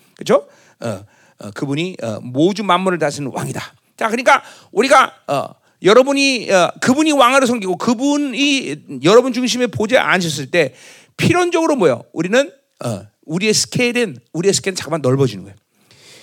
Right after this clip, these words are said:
그분이 나를 통치하면 자꾸만 커-, 믿음의 스케일도 커지고 자꾸만 커진단 말이죠. 그죠?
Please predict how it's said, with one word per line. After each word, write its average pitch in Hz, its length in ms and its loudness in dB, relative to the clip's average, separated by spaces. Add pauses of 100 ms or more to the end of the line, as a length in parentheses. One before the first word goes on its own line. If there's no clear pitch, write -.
(120)
그분이 269 360 2
나를 254 220 4
통치하면 262 460 -2
자꾸만 - 460 -8
커-, - 160 -16
믿음의 151 360 -6
스케일도 160 320 -8
커지고 165 400 -14
자꾸만 - 480 -14
커진단 - 320 -20
말이죠. - 220 -20
그죠? - 240 -18